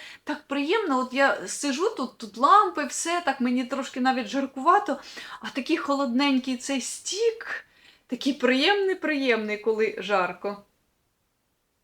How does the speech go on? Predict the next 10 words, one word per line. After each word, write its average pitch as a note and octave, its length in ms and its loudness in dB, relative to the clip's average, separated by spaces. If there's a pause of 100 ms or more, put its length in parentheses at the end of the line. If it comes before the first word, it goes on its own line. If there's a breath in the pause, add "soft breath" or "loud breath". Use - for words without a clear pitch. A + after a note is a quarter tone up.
(100)
Дійсно, B3+ 500 6
відчуття, C#4+ 600 0
що D4+ 320 -2
доторкаюся C#4+ 800 0
до C4+ 380 0
шкіри C4 380 -4
обличчя D4 680 -2 (300 loud breath)
якимось, D4 840 -4 (360)
якоюсь F4 400 6
жилешечкою. A#3 1000 4